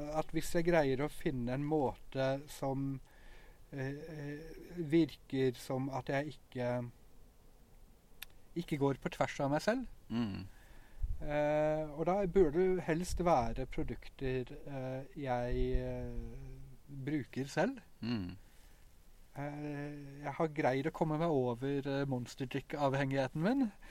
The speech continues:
Speaker 1: så, så det blir ikke,
Speaker 2: Det blir ikke det.
Speaker 1: <laughs> ikke monster. Ehm,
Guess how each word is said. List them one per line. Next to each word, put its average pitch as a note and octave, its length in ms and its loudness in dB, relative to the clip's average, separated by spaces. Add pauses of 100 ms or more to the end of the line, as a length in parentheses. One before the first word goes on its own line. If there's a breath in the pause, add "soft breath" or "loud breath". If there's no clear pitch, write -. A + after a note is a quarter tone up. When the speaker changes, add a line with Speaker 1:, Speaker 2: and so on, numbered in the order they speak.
(120)
Speaker 1:
så, D#3+ 320 2
så E3+ 160 4
det D#3+ 100 2
blir F#3 160 4
ikke, F3+ 440 6
Speaker 2:
Det F3 280 2
blir G#2 160 0
ikke G#2+ 180 0
det. - 140 0
Speaker 1:
<laughs> F3+ 60 4
ikke A#3 120 8
monster. F#3 480 6 (920 loud breath)
Ehm, D#3+ 480 4